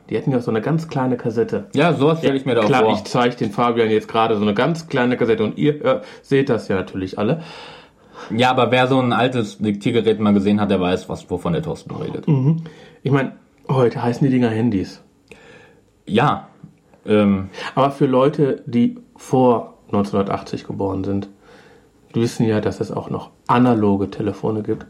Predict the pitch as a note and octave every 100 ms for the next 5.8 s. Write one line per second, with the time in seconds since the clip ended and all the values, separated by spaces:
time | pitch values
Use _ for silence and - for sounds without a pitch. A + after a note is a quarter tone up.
0 | - A#2 B2 A#2 G#2 G2+ G2+ G2+ - G#2
1 | A2+ G#2 G#2 B2+ C3+ B2+ A#2+ A#2+ B2 A#2+
2 | G#2+ A2 A2 G#2 - - - C3+ A#2+ F2
3 | - G2 F#2 G2+ F#2+ F2 F2+ - F#2 -
4 | F#2+ F#2+ F2 F#2 F2+ E2+ D#2+ - G#2 B2
5 | B2+ A#2 - A2 A2+ A#2 B2 B2